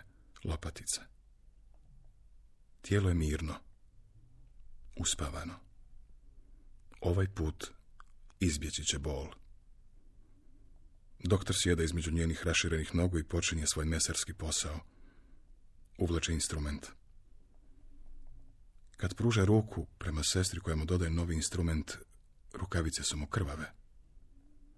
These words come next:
Duboko iz tijela usnule mlade žene izvlači ostatke fetusa.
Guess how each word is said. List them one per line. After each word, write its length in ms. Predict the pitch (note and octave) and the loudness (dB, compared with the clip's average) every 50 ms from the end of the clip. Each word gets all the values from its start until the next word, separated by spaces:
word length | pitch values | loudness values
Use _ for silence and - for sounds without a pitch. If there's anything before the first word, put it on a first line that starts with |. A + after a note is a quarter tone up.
| - - - - - - - - - - - - - - - - - - - - - - - | -20 -20 -20 -20 -20 -20 -20 -20 -20 -20 -20 -20 -20 -20 -20 -20 -20 -20 -20 -20 -16 -8 -4
Duboko 420 | - D#2 F2 E2+ G2+ F#2+ G2 F#2+ | 0 2 6 6 6 6 6 4
iz 60 | E2+ - - | 2 4 4
tijela 260 | - G2 F#2 E2+ D#2 | 6 6 8 8 6
usnule 400 | D#2 E2+ E2+ - - F2 D#2 D2+ | 4 4 2 4 4 4 4 4
mlade 300 | D2+ D#2+ D#2+ E2 D#2 D#2 | 4 4 4 4 2 2
žene 320 | D2+ E2+ F2 E2+ D#2+ D2+ D#2+ | 2 2 4 4 4 2 2
izvlači 440 | D#2+ D#2+ D#2+ E2+ D#2+ - - D2+ | 0 0 0 0 0 0 0 -2
ostatke 440 | D2 - - - E2 D#2 - - - | 0 -2 0 0 0 -2 -2 -4 -8
fetusa. 540 | - - E2 D2+ D2 - - - - - | -4 -2 -2 -2 -2 -2 -2 -2 -2 -4